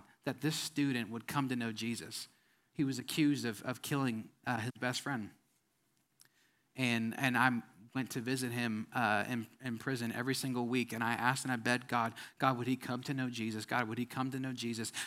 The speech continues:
God, would he come to know Jesus?" And I begged and I asked and I begged and I asked, and I asked this for a year. And when I left, uh, that job, I was just, I was just so mad that he had never made a decision for Jesus.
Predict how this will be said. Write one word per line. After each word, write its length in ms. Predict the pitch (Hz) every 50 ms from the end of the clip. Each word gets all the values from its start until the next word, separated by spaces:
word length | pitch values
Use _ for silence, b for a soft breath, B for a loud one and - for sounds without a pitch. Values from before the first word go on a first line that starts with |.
| B B
God, 180 | 127 113 110
would 80 | 120 120
he 60 | 127
come 260 | 117 - 139 131 131
to 80 | 117 117
know 140 | 120 117 117
Jesus?" 380 | 110 104 110 107 110 110 - -
And 100 | 123 123
I 100 | 120 120
begged 300 | 113 - 104 117 127 127
and 120 | 123 120
I 80 | 123 127
asked 320 | - 117 113 113 113 -
and 80 | 120 120
I 60 | 120
begged 260 | 110 - 107 113 117
and 100 | 117 117
I 60 | 120 113
asked, 320 | 104 104 110 113 - - B B B B
and 140 | B 113 113
I 60 | 117
asked 300 | 107 98 120 123 - -
this 120 | 127 113
for 220 | - - 131 117 117
a 40 | 113
year. 380 | 110 117 127 131 117 110 107 B B B B B
And 120 | 135 123
when 120 | 123 120
I 100 | 120 117
left, 480 | 117 113 113 117 131 135 131 - - - - -
uh, 240 | 120 113 107 104 107 - - - _ _ _ _ _ _ _ - - - -
that 240 | 113 123 113 - -
job, 380 | 127 139 123 135 127 120 113
I 80 | 117 117
was 180 | 120 117 107
just, 220 | - 117 - - - -
I 100 | - 127
was 180 | 127 127 123 117
just 200 | 131 131 - -
so 220 | - 135 143 147
mad 420 | 139 127 120 120 123 120 110 107 - - B B B B B
that 120 | - 110
he 180 | 107 - 143 143
had 100 | 131 120
never 260 | 117 113 120 143 147
made 240 | 131 123 113 120 117
a 60 | 117
decision 440 | 110 110 107 - - 107 107 110 107
for 140 | - 113 110
Jesus. 420 | - 107 110 107 - - - -